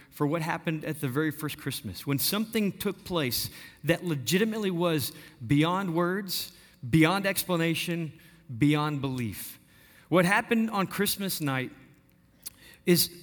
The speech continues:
perhaps the most astonishing event that our world has ever witnessed and will ever witness. And, and what took place there i-, is, is not something that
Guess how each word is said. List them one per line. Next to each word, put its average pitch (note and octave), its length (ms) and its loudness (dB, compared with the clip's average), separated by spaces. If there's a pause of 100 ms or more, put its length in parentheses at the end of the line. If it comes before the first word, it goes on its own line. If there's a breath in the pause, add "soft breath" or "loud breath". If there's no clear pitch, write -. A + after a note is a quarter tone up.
(160)
perhaps F3+ 360 4
the F#3 100 2
most F#3 240 6
astonishing G3 580 0
event E3 440 0
that C#3+ 100 0
our D#3 180 0
world D#3+ 380 0
has C3+ 220 0
ever F3 200 -2
witnessed F3+ 460 -4
and E3+ 160 -2
will F3 160 0
ever A#2 180 -4
witness. G#2+ 540 -10 (540 loud breath)
And, F#3 120 4
and F3+ 300 0
what F#3 160 2
took A3 220 -2
place A3 300 2
there E3 140 4
i-, D#3+ 40 -2
is, F3+ 480 -2
is E3 200 2
not E3+ 380 -2
something G#3 460 -2
that F3 180 0